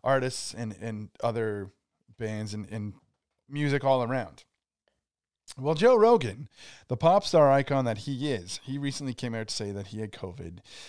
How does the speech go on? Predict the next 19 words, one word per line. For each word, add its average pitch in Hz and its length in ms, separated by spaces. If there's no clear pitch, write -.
and 113 540
he 120 600
came 175 220
out 160 120
literally 160 420
saying, 127 640
"I, 123 280
I 113 260
did 120 260
everything 123 540
for 135 180
it. 139 80
I 127 80
threw 135 220
the 110 100
kitchen 110 400
sink 127 400
at 131 180
it." 135 180